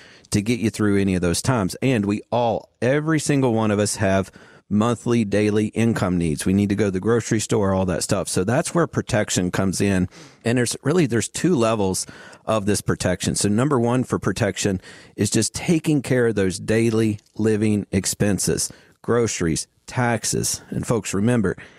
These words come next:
it is tax season. I know you might not feel like it, but taxes are right around the corner,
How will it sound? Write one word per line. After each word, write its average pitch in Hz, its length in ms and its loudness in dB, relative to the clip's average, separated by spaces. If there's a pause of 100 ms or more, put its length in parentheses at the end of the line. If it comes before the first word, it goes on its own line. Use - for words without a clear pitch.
(180)
it 92 140 0
is 110 180 2
tax 151 380 -2
season. 113 480 2 (180)
I 90 80 -2
know 95 120 2
you 113 180 4
might 131 180 0
not 131 220 -2
feel 170 180 0
like 107 300 0
it, 101 180 0 (340)
but 95 180 -2
taxes 117 680 0
are 95 140 -2
right 104 240 2
around 113 260 2
the 101 80 0
corner, 151 420 0